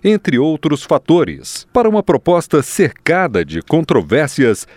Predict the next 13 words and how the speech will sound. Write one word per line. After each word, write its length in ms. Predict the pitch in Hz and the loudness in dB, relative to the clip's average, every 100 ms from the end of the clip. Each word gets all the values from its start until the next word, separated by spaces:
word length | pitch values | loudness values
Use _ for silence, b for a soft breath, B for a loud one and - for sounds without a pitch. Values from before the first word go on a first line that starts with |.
| - | -4
era 240 | 98 180 | -2 0
preciso 600 | - 113 - 208 214 101 | 0 -2 0 0 0 -2
um 160 | 80 95 | -2 -2
quórum 380 | - 127 139 90 | 0 0 2 0
elevado, 540 | 135 110 156 87 - _ _ | 0 2 0 -2 -10 _ _
pelo 200 | - 202 | 0 2
menos 320 | 139 175 160 | 0 -2 -4
trezentos 760 | - 214 147 92 185 196 196 156 | -2 0 0 0 -2 0 -2 0
e 60 | |
oito 260 | 107 147 143 | 0 0 0
votos 400 | 95 123 147 113 | 0 0 0 -2
a 80 | 143 | 0
favor, 500 | 151 107 151 - | 0 2 0 0